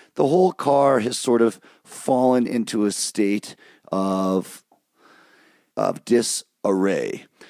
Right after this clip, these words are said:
But again, it is still getting from point A to point B. But after a while, all of a sudden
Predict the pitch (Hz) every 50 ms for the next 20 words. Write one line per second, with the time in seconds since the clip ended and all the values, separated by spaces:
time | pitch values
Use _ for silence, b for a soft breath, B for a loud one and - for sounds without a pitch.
0 | b b b b b - 175 156 - - - _ _ _ 196 180 - - 190 -
1 | 92 - - - - - 170 170 - - - - 190 202 185 175 185 196 139 123
2 | 120 113 107 107 110 113 123 127 - - - - 139 135 - - 113 107 110 -
3 | - - 95 90 82 90 98 - - - - - 131 123 117 - - 165 165 135
4 | - - B B B B B B B B B B B _ - - 226 - 185 185
5 | - _ _ _ _ _ b b b b b b b b b b b b b b
6 | b b - - 107 107 - - - 196 196 175 143 120 117 113 107 101 95 95
7 | 98 127 147 - _ _ _ _ _ _ _ _ _ _ _ _ _ _ - _
8 | - - 131 143 151 143 156 - - 143 127 123 131 131 127 - -